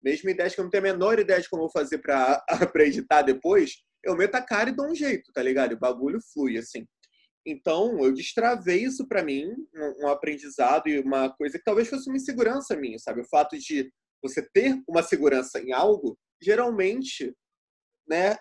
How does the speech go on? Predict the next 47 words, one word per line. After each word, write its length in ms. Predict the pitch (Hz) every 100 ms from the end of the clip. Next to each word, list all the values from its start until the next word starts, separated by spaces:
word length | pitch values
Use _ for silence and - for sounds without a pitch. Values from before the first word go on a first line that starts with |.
| -
revela 440 | 196 190 180 196
que 60 | 196
você 280 | 196 196 -
tem 360 | - 196 220 262 -
uma 160 | 208
insegurança 600 | 214 - 208 202 202 208
naquilo, 500 | 196 208 - 202 147
tá? 120 | 143
A 80 | 143
partir 220 | 156 -
do 20 | 165
momento 160 | 165
que 60 | -
você 100 | 180
fica 220 | - -
sem. 340 | 120 - 135 123 _ _ _ -
Isso 240 | 156 -
vai 100 | 175
desde 280 | 170 165 180
relações 580 | 190 175 - - 160 165
humanas, 640 | 151 143 143 165 180 170
em 40 |
você 220 | 156 151 151
usar 200 | 139 143
outras 340 | 160 175 170
pessoas 380 | 160 151 151 143
de 60 |
alicerce 540 | 147 135 - 135 135 -
pra 100 | 135
sentimentos 680 | 135 139 - 143 139 - -
seus, 340 | 147 143 190 226 - _ _ _
a 80 | 214
realizações 580 | 240 269 262 269 277 269
profissionais, 760 | 269 262 - 285 262 220 220 - _ _ _ _
onde, 240 | 156 151 190
ah, 120 | 185
não 140 | 170
sei 180 | 175 185
fazer 320 | 185 175 185
isso, 320 | 165 175 190
mas 140 | 185 180
vou 80 | 180
me 100 | 170
garantir 340 | 175 175 185
porque 200 | 175 175
tem 160 | 160 160
quem 180 | 170